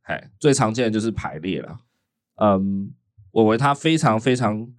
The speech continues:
固执的这个特点呢，也衍生出另外一项事情，就是在他，呃，我刚刚有说嘛，我，我在他一岁多的时候，我就觉得他怪怪的。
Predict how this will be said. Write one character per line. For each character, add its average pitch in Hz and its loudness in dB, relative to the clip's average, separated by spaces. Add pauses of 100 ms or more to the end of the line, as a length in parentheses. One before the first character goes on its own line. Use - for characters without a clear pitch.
(340)
固 139 4
执 87 -4
的 85 -2
这 113 0
个 101 4
特 98 0
点 65 -10
呢， 76 -14 (520)
也 107 0
衍 120 0
生 120 -2
出 107 -2 (540)
另 147 4
外 113 6
一 98 0
项 98 -2
事 90 -4
情， - -10 (560)
就 165 0
是 185 0
在 190 4
他， 170 2 (300)
呃， 110 6
我 107 6
刚 147 4
刚 151 4
有 117 4
说 117 0
嘛， 104 2
我， 98 2
我 110 2
在 131 4
他 131 4
一 110 -2
岁 110 2
多 104 2
的 95 -6
时 - -6
候， 101 2
我 85 0
就 98 0
觉 95 -2
得 92 0
他 98 -4
怪 95 0
怪 90 -2
的。 - -20